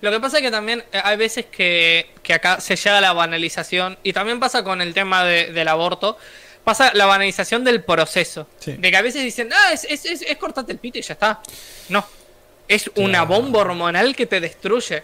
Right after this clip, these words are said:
Speaker 1: También
Speaker 2: Claro.
Speaker 1: el hecho de los abortos, es súper peligroso hacerse un aborto.
Speaker 2: Sí.
Speaker 1: Después de las varias semanas, porque es así de sacar partes y si queda una parte adentro, te hace necrosis y te podés morir. O sea, no es fácil, no hay ningún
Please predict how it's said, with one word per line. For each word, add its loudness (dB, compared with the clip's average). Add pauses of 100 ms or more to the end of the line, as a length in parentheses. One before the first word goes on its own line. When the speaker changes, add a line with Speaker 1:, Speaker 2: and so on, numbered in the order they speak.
Speaker 1:
También 0
Speaker 2:
Claro. 2
Speaker 1:
el 4
hecho -2
de 0
los -6
abortos, -4
es 0
súper 0
peligroso -2
hacerse -8
un -8
aborto. -4 (340)
Speaker 2:
Sí. -6 (220)
Speaker 1:
Después 2
de 6
las 2 (160)
varias 2
semanas, 0
porque 0
es 0
así -2
de 6
sacar 2
partes 0
y -4
si -2
queda 4
una 0
parte 2
adentro, -2
te -4
hace -6
necrosis -4
y -8
te -6
podés -4
morir. -2 (600)
O -10
sea, 0
no 0
es 0
fácil, -2
no 4
hay 6
ningún 4